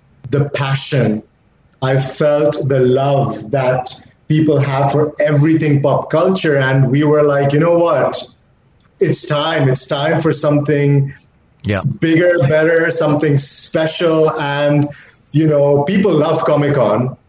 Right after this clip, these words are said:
Speaker 1: People love music. People love gaming and esports.
Speaker 2: Yeah.
Speaker 1: And then there's all of our wonderful influencers and creators,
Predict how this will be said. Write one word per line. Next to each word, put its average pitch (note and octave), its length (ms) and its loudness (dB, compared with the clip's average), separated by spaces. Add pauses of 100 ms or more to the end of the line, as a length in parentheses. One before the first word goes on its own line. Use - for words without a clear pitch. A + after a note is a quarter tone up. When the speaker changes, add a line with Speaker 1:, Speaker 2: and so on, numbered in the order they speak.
Speaker 1:
People D3+ 320 0
love C#3 280 2
music. C3+ 680 0 (380)
People C#3+ 260 2
love D#3 240 2
gaming D3+ 300 0
and D#3+ 140 0
esports. - 920 -2
Speaker 2:
Yeah. A2 260 -2
Speaker 1:
And C#3 180 2
then D3+ 480 2
there's C#3 180 2
all D3+ 340 2
of D3+ 80 2
our C#3+ 200 2
wonderful C#3+ 540 0
influencers C#3+ 840 0
and B2 160 -2
creators, C3+ 720 0